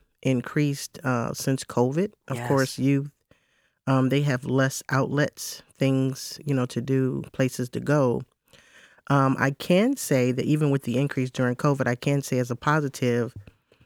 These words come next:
Speaker 1: uh, that since August of this year, uh, according to, uh, police, um, the statistics, the crime has actually gone down.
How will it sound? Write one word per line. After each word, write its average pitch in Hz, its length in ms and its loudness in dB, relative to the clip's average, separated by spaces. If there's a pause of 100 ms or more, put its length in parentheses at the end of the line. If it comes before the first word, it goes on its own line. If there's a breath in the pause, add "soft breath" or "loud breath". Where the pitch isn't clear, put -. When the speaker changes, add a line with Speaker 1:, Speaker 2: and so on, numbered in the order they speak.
(200)
Speaker 1:
uh, 131 240 4
that 131 320 0
since - 320 -2
August 139 420 0
of 127 160 -2
this 135 260 -2
year, 135 400 0 (560)
uh, 131 120 0
according 131 440 0
to, 127 460 0
uh, 110 320 0
police, 139 720 -2
um, 117 460 -2 (340)
the 127 140 0
statistics, - 800 -2
the 117 100 -2
crime 139 380 0
has 127 180 -2
actually 127 340 -4
gone 127 340 2
down. 127 420 0